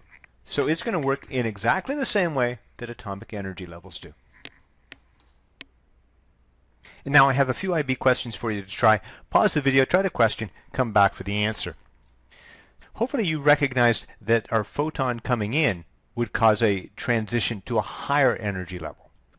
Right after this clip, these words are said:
Whereas when there's a transition to a lower energy level, that's when a photon would be emitted. In this case, we're taking our photons and passing them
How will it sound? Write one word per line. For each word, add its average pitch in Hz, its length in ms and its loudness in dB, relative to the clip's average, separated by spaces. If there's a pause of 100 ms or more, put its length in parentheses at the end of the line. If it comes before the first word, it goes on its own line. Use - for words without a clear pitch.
(120)
Whereas 123 380 6
when 117 240 -2
there's 113 220 -2
a 110 60 0
transition 107 560 -4
to - 220 -10
a 110 100 0
lower 127 500 0
energy 113 440 0
level, 98 320 2 (260)
that's 107 240 -6
when 101 160 -4
a 98 120 -4 (100)
photon 90 520 -8 (140)
would 95 200 -12
be 85 180 -10
emitted. 123 420 -6 (3500)
In 135 120 -8
this 196 160 -6
case, 147 300 0
we're 135 260 -4 (200)
taking 165 300 -2
our 131 120 0
photons 147 520 -2
and 120 220 -4
passing 131 640 -4
them 113 140 -2